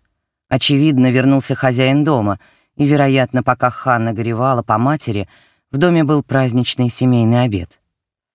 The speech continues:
Вера выросла среди холмов, и от этой низкой местности, запертой в леса, её бросало в дрожь. Ей не хотелось бы жить так близко к реке. Она представляла себе наводнения,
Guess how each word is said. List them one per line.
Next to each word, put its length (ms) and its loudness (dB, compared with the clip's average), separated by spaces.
Вера 320 2
выросла 380 -2
среди 340 -2
холмов, 500 -2
и 80 0
от 180 0
этой 220 0
низкой 420 0
местности, 640 -2
запертой 500 -2
в 40 -2
леса, 420 -4
её 200 2
бросало 380 0
в 60 -8
дрожь. 360 -12
Ей 180 2
не 120 2
хотелось 580 0
бы 120 -4
жить 300 -4
так 160 0
близко 400 -6
к 80 -12
реке. 400 -6
Она 220 2
представляла 640 -2
себе 300 -2
наводнения, 720 0